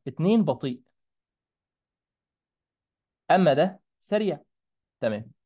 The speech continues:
قال لي إيه اللي بتستنتجه بقى؟ المتسابق اتنين بيختزن كمية جلايكوجين أكبر من المتسابق واحد. تمام. يعني نقدر نقول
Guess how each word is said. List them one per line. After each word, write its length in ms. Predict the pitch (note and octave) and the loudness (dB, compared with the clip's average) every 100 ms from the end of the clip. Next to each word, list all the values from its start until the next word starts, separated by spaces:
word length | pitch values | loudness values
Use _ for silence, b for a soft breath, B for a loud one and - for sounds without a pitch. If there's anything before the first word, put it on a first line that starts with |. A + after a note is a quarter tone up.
| _ _ _ _ _ _ _ - | _ _ _ _ _ _ _ 0
قال 120 | B3+ | 2
لي 80 | B3+ | 2
إيه 60 | |
اللي 120 | B3 | 2
بتستنتجه 540 | C4+ D#3+ - C3 D#3+ C#3 | 2 -2 -4 -2 0 2
بقى؟ 220 | A2+ - | 0 0
المتسابق 560 | C#3 C#3 D3 C4 D#4 F#3 | -4 -4 2 2 2 -6
اتنين 460 | - F3 A3 G3 - | -4 -2 -2 -4 -8
بيختزن 560 | C3+ B2+ - G3 D3 | -8 -4 0 0 0
كمية 280 | B2+ C3+ F3+ | -4 -4 -2
جلايكوجين 640 | F3 C#3+ E3 E3 A#2+ A2+ - | -2 0 0 -2 -6 -8 -2
أكبر 400 | F3+ F#3 B2+ G#2+ - - | -2 0 -4 -4 -6 -6
من 180 | E3 | -2
المتسابق 580 | F#3 B2+ B2+ E3+ E3 D#3+ | 0 -2 -4 -2 -2 0
واحد. 340 | E3 F#3 G3 - _ _ _ _ _ _ _ _ _ _ _ _ | 0 0 -6 -10 _ _ _ _ _ _ _ _ _ _ _ _
تمام. 360 | F#3+ G3 A#2 - _ _ _ _ _ _ _ _ - | 0 2 0 -6 _ _ _ _ _ _ _ _ 2
يعني 280 | C#3 C#3+ | 4 4
نقدر 320 | E3 A#3 G3+ E3 | 2 2 2 2
نقول 380 | D#3+ A3 G#3+ | 0 -2 -4